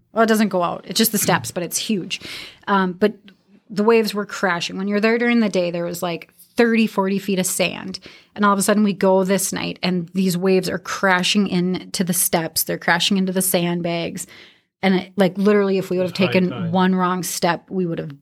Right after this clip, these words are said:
Speaker 1: died.
Speaker 2: <laughs>
Speaker 1: But it was, it, the only thing we could think about is how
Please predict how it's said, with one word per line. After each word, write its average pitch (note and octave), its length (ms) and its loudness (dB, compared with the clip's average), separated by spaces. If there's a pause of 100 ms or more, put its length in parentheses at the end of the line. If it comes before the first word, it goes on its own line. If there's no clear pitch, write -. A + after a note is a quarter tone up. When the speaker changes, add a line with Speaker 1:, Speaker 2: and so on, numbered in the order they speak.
(100)
Speaker 1:
died. E3+ 440 -2 (520)
Speaker 2:
<laughs> - 420 -2
Speaker 1:
But B3 120 6
it B3+ 160 6
was, A#3+ 320 0 (100)
it, G#3 140 4 (260)
the G3+ 160 4
only A3+ 280 4
thing A3 340 4
we G3+ 140 2
could F3+ 180 -6
think F#3 180 2
about F3+ 200 2
is E3+ 100 -2
how F3+ 220 -2